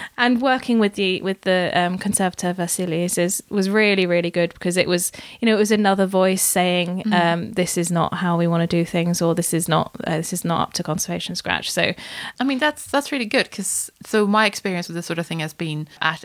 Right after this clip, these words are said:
Speaker 2: exhibition installations where I've been hired in as the exhibition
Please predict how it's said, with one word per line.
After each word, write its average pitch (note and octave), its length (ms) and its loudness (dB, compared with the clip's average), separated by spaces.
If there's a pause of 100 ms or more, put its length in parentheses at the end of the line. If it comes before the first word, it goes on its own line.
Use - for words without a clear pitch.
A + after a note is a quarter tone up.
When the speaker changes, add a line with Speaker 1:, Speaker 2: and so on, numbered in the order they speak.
Speaker 2:
exhibition E3+ 520 -6
installations F3+ 840 -2
where E3+ 260 2
I've D#3+ 140 2
been E3+ 140 0
hired D#3+ 300 2
in D3+ 120 -2
as D3 160 -4
the D3 300 -4
exhibition D3 680 -4